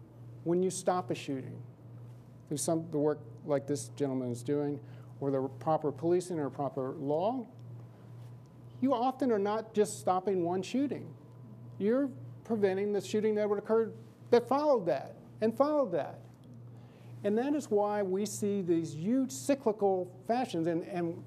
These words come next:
the joke I made about the big reduction in the, the nineties, okay? I think that's exactly what was going on.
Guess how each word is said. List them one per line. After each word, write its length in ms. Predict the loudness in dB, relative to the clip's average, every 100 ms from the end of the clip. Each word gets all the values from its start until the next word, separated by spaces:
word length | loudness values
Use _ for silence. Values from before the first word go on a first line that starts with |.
| -2
the 80 | 2
joke 280 | 4 2
I 80 | 0
made 280 | 0 0 0
about 280 | 2 2 0
the 60 |
big 260 | 0 0 0
reduction 680 | -2 0 0 -2 -6 -6 -8 -10 -20 -20 -14 -4
in 300 | 0 0 0
the, 220 | -2 -4 -4
the 80 |
nineties, 640 | -2 -2 -2 -2 -4 -6 -12 -18 -20 -20 -20 -20 -20 -4
okay? 360 | -2 2 2 2 -6 -16 -18 -18 -8 0
I 140 | 2
think 280 | 2 0 2
that's 180 | 2 2
exactly 500 | 0 0 0 0 0
what 160 | 0
was 140 | -2 -2
going 300 | 0 0 0
on. 240 | -2 -6